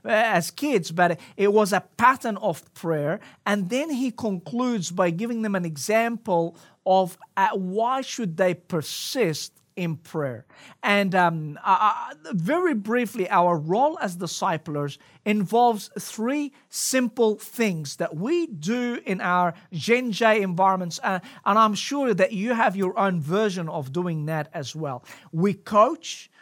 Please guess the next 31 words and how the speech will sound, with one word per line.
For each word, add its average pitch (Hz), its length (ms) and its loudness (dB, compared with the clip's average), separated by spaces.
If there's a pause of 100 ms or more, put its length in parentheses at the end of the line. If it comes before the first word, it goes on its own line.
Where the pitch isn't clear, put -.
(120)
we 175 200 2
model, 196 760 0
and 165 200 -2
we 165 60 -2
support. 143 680 -10
What 254 200 2
I 320 140 2
mean, 247 420 -2 (220)
uh, 185 160 6
b-, 165 160 2 (100)
by 160 320 4
this 180 360 -2
is 175 240 -4
those 254 340 0
three, 240 600 0 (100)
uh, 151 480 4
activities 165 760 -2
or 165 200 -4
three 226 260 -6
roles 180 580 2 (240)
need 262 300 0
to - 100 -10
intermingle 233 800 0
together 190 500 2
in 165 120 0
order 202 200 2
for 180 280 -2
us 180 160 -4
to 170 80 -6
help 180 240 0
people 165 400 -4